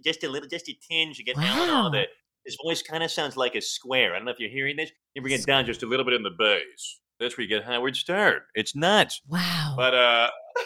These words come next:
Speaker 2: Wow. A-, and it's, it's,
Speaker 1: Howard
Speaker 2: isn't that wild? Just a little difference.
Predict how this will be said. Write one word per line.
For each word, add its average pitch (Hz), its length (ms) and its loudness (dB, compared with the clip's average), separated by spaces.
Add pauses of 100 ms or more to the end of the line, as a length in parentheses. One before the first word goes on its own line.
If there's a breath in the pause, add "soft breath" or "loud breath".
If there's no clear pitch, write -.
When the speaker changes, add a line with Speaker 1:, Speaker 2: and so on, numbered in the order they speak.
(720 loud breath)
Speaker 2:
Wow. 196 480 2
A-, 247 220 2
and 311 100 0
it's, 311 300 -2
it's, 320 160 0
Speaker 1:
Howard 226 380 8
Speaker 2:
isn't 220 160 6
that 262 40 0
wild? 294 320 2
Just 294 160 -6
a 330 60 0
little 294 340 0
difference. 302 680 0